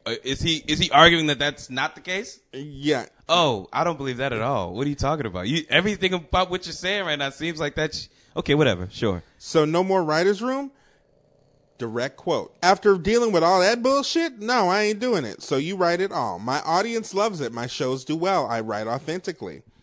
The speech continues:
Speaker 1: I can't argue with that. He's right. People are watching that shit.
Speaker 2: Nonstop.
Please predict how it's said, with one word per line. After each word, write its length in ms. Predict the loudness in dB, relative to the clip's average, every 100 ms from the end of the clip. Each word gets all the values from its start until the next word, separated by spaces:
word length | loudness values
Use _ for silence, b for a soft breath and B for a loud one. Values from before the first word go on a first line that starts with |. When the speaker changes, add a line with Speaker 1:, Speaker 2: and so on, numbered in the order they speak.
| b b b b b b b b b _ _ _ _ _ -14
Speaker 1:
I 120 | -12
can't 420 | -10 -12 -10 -10
argue 420 | -6 -4 -4 -4
with 200 | -4 -4
that. 240 | -6 -8 -8
He's 280 | -8 -8 -8
right. 340 | -6 -8 -10 _ _ _ -20 b b b b
People 280 | -2 -2 -2
are 40 |
watching 360 | 0 0 0 0
that 180 | 0 0
shit. 320 | -4 -6 -6 _ _ _ _ _ _ _ _ _ _ -8
Speaker 2:
Nonstop. 760 | -4 -2 -4 -4 -4 -4 -6